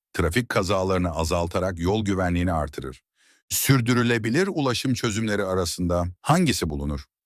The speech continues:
A. Fosil yakıt kullanımını artırmak. B. Sadece otomobil kullanımını teşvik etmek. C. Bisiklet ve yaya yolları.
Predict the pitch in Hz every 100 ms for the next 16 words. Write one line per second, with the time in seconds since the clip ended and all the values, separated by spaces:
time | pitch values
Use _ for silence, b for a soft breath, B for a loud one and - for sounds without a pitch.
0 | _ _ _ _ _ _ _ _ _ -
1 | 143 156 - 104 - 127 107 95 120 -
2 | - 104 92 87 90 80 73 71 65 65
3 | - _ _ _ _ _ 85 78 113 101
4 | 78 90 - _ - - - 107 123 147
5 | 117 113 117 120 - 90 98 87 82 120
6 | 123 127 113 95 85 87 85 80 - 90
7 | 78 65 76 - _ _ _ _ - 85
8 | 87 92 69 73 - _ 101 87 101 95
9 | 127 147 117 87 92 120 101 78 71 64